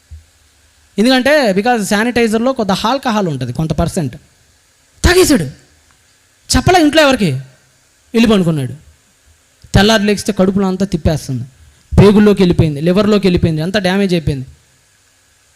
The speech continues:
హాస్పిటల్కి తీసుకెళ్లారు, అప్పటికే మొత్తం జరిగిపోయింది. "అమ్మ,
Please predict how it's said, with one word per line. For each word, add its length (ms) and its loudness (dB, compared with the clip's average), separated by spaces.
హాస్పిటల్కి 500 -2
తీసుకెళ్లారు, 460 -2
అప్పటికే 320 -2
మొత్తం 300 0
జరిగిపోయింది. 340 0
"అమ్మ, 280 -2